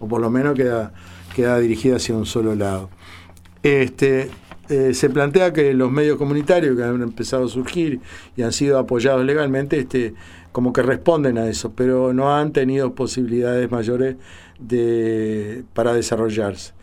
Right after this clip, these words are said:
Entre otras cosas, porque se plantea que han sido tratados como medios tradicionales. O sea, se les da la posibilidad de acceder, digamos, a tener una frecuencia, pero después se les trata como a los medios tradicionales cuando son, eh, medios sin fines de lucro. Y eso dificulta mucho.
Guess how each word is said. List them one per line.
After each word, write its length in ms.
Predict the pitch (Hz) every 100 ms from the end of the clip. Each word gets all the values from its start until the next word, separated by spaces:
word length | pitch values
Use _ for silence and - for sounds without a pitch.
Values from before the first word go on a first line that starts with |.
| - - -
Entre 240 | 131 160
otras 280 | 185 175 123
cosas, 380 | 185 190 180 135
porque 240 | 127 117
se 120 | 95
plantea 480 | 107 120 120 151 139
que 100 | 120
han 100 | 123
sido 180 | 131 151
tratados 480 | 147 135 139 151 170
como 220 | 135 123
medios 240 | 127 131
tradicionales. 720 | 127 117 107 104 143 123 104 - _ - - - -
O 60 | -
sea, 120 | 120
se 120 | -
les 120 | 131 143
da 120 | 190
la 120 | 190
posibilidad 580 | 196 - 165 170 175 160
de 100 | 131
acceder, 520 | 123 - 135 160 160
digamos, 320 | 135 139 131
a 20 |
tener 240 | 107 135 151
una 140 | 156
frecuencia, 580 | 147 170 170 160 180 165 - - -
pero 140 | 139 131
después 260 | 131 151
se 80 | 160
les 160 | 156 147
trata 320 | 147 143 143
como 160 | 123
a 40 | 123
los 100 | 120
medios 220 | 131 139
tradicionales 600 | 139 151 147 139 139 151 - - -
cuando 240 | - 123 113
son, 340 | 131 131 127 - -
eh, 280 | 127 120
medios 300 | 113 123 127
sin 140 | 127 117
fines 260 | 131 127
de 120 | 120 113
lucro. 340 | 117 101 98 - - - -
Y 260 | 127 123 120
eso 320 | 120 - 131
dificulta 640 | 123 113 120 113 113 113
mucho. 400 | 117 110 101 -